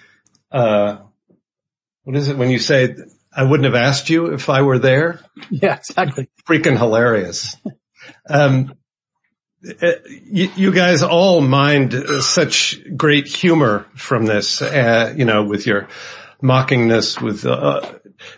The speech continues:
Speaker 1: and, and I, I'm a, I'm a great believer in injecting as much humor as you can into, particularly into tragedies, because it, um, it humanizes the,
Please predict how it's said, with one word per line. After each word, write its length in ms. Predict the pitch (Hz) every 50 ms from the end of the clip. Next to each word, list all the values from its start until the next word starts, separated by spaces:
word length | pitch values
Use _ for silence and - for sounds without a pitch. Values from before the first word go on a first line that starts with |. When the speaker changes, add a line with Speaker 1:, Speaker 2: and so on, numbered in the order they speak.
| _ _
Speaker 1:
and, 240 | - 139 127 127 139
and 180 | 143 151 135 143
I, 120 | 147 147 147
I'm 160 | 151 147 143 147
a, 20 | 143
I'm 160 | 143 143 147
a 60 | 156 139
great 260 | - 151 151 135 139
believer 420 | - 135 123 131 139 135 123 120 110
in 280 | 107 107 104 101 - -
injecting 520 | 123 110 98 - 127 117 - - 127 110
as 100 | 104 101
much 200 | 107 113 107 -
humor 280 | - - 127 117 110 104
as 160 | 98 87 -
you 80 | 113 104
can 380 | - - 117 117 110 107 104
into, 460 | 104 98 95 95 - - 101 95 - - _ _ - - _ _
particularly 400 | - - 302 - 180 151 120 107
into 60 | 104
tragedies, 560 | - - 170 147 139 135 135 95 98 113 113
because 360 | - 135 - 135 131 113 117
it, 220 | 120 - - - -
um, 200 | 127 120 127 127 139
it 120 | 139 135
humanizes 760 | 131 - 175 170 165 147 123 113 107 98 - 113 95 - - -
the, 300 | 123 110 107 107 107